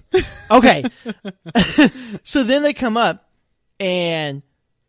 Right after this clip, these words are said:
Speaker 2: what does he do? One, he's now lied about his age.
Speaker 1: Yes.
Speaker 2: Okay.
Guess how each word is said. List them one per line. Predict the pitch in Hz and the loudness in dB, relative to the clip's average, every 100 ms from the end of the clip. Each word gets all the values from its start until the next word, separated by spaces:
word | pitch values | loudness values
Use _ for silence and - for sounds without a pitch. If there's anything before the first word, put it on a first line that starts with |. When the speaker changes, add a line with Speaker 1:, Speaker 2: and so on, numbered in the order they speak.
| _ - | _ -4
Speaker 2:
what | 170 214 | 0 2
does | 233 | 0
he | 247 220 | -2 -2
do? | 226 180 | 0 0
One, | 151 226 302 262 | 0 0 0 -8
he's | _ - 240 214 | _ -6 -4 0
now | 220 | 0
lied | 202 185 196 | 2 2 0
about | 190 180 | 2 0
his | 160 151 | 0 -6
age. | 143 - - - _ _ | -8 -14 -20 -20 _ _
Speaker 1:
Yes. | 120 110 - - - _ _ _ _ | -12 -10 -12 -20 -20 _ _ _ _
Speaker 2:
Okay. | 165 165 156 170 | -6 -4 -4 -4